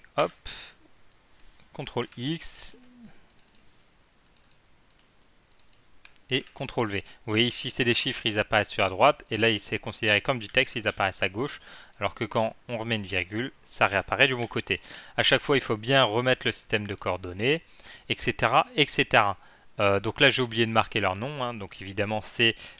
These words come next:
euh, je ne sais plus et parc de Champagne.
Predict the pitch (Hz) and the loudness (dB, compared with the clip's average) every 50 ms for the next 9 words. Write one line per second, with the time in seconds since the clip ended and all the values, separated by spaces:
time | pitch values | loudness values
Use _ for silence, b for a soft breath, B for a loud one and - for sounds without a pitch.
0 | B _ - 110 110 107 107 107 107 104 104 101 101 101 98 98 98 98 98 98 | B _ 2 4 4 6 6 6 4 4 2 2 0 -2 -2 -2 -2 -2 -2 -2
1 | 98 98 98 98 98 98 98 117 127 127 - - 135 120 - - 127 123 127 - | -2 -4 -4 -6 -8 -6 -2 -2 -2 -2 0 0 -2 -2 -2 -4 -6 -6 -6 -4
2 | 208 117 110 107 101 - - - - 123 107 95 101 98 95 - - - 95 - | -2 0 0 0 -2 -6 -10 0 2 2 2 2 0 -6 -8 -8 -8 -8 -8 -4
3 | - - 107 113 123 131 139 151 156 156 | 0 4 4 6 6 4 2 -2 -8 -14